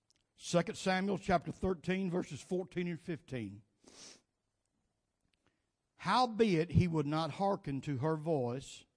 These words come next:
but being stronger than she, she, uh, forced her and lay with her." Now,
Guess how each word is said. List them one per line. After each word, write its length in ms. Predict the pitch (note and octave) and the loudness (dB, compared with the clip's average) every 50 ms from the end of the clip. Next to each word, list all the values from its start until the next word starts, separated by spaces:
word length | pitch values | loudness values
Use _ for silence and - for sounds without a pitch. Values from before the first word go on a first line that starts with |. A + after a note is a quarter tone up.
| _ _ _ _ _ _ _ _ _ _ _ _ _ _ _ - | _ _ _ _ _ _ _ _ _ _ _ _ _ _ _ -2
but 220 | C#3 D3+ D#3+ C#3+ | 0 0 0 2
being 260 | D3 F3 E3+ D#3 D3 | 2 2 2 2 0
stronger 640 | C3+ - - - - F#3 A3 A#3 A3+ A#3 A3 G#3+ G#3 | 0 -4 -8 -6 0 2 4 4 4 4 2 2 2
than 220 | G3 F#3+ F#3 E3+ D#3 | 2 2 0 -2 -2
she, 640 | - - - - G3+ F3+ C#3+ B2 A#2+ B2 C3+ B2 A#2 - _ _ _ _ _ _ _ _ _ _ _ _ _ _ _ _ _ _ _ _ _ _ | -4 -6 -6 -4 -2 -2 -2 -2 -2 -2 -4 -6 -8 -12 _ _ _ _ _ _ _ _ _ _ _ _ _ _ _ _ _ _ _ _ _ _
she, 380 | - - - - E3 E3+ G3 - _ _ _ - B2 - - - | -14 -10 -6 -4 -4 -4 -6 -8 _ _ _ -6 -6 -6 -4 0
uh, 380 | - D#3 D3+ D3 C#3 C#3 C#3 F3 - - - - | 2 4 6 6 6 6 4 2 -2 -8 -10 -6
forced 480 | - A#3 B3+ C4 A3+ E3 - - - - | -2 2 4 6 6 4 2 -2 -6 -4
her 400 | D#3 C#3 C3 C#3 D3 D#3+ F3+ - - | -2 0 0 0 0 -2 -4 -6 -4
and 240 | D#3 D#3 D#3 D#3 E3 | -2 -2 0 0 0
lay 240 | F3 F#3+ G3 F#3 | 0 0 0 0
with 280 | D#3 C3 B2 A#2 - - | -2 -4 -4 -4 -4 -4
her." 240 | C3 A2 G2 G2 F#2+ G2+ - _ _ _ _ _ _ _ _ _ _ _ _ _ _ _ _ _ _ _ _ _ _ - | -4 -6 -6 -8 -12 -16 -20 _ _ _ _ _ _ _ _ _ _ _ _ _ _ _ _ _ _ _ _ _ _ -16
Now, 80 | A#2 | -12